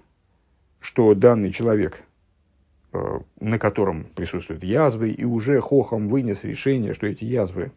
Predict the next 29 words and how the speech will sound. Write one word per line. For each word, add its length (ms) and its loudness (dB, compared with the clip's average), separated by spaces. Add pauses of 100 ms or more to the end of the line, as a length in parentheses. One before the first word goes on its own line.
(180)
предположим, 580 0
болезни 320 -6
Царас, 560 -2 (800)
или 260 2
на-, 200 0
ну, 200 2
или 180 0
наоборот, 480 2
или 100 0
сказал, 400 0
заявил, 300 0
что 140 -2
это, 260 2
это 340 0
язвы 320 0
не 180 4
болезни 340 4
Царас. 440 -8 (300)
То 60 -4
есть 140 -2
тот, 220 4
кто 200 2
принимал 600 2
решение 520 0
об 240 -4
осквернении 920 -2 (640)
и 140 0
объявлял 800 2
осквернение, 760 -4